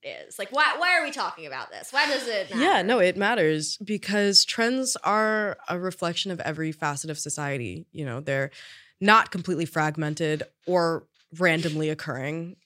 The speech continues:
Speaker 2: and understanding trend cycles can help us identify where we're at.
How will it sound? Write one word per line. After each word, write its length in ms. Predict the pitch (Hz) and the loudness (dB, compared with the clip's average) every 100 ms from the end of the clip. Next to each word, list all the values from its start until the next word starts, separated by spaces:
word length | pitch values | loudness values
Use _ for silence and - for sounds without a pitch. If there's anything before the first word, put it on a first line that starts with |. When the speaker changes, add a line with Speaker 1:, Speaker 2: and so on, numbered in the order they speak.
| - | -6
Speaker 2:
and 380 | 170 165 160 147 _ _ _ _ _ _ | -4 -2 -4 -8 _ _ _ _ _ _
understanding 1000 | 196 214 214 208 185 180 185 180 170 165 160 _ _ _ | 0 2 2 4 4 4 4 0 0 -4 -10 _ _ _
trend 300 | - 190 196 | -2 0 2
cycles 480 | 190 160 160 160 156 | 2 0 0 -4 -4
can 120 | 175 | -4
help 180 | 160 160 | -4 -6
us 100 | 165 | -8
identify 400 | 156 151 156 160 | -6 -6 -6 -6
where 240 | 147 147 | -4 -4
we're 240 | 143 147 165 | -4 -4 -2
at. 340 | 76 - - | -2 -4 -8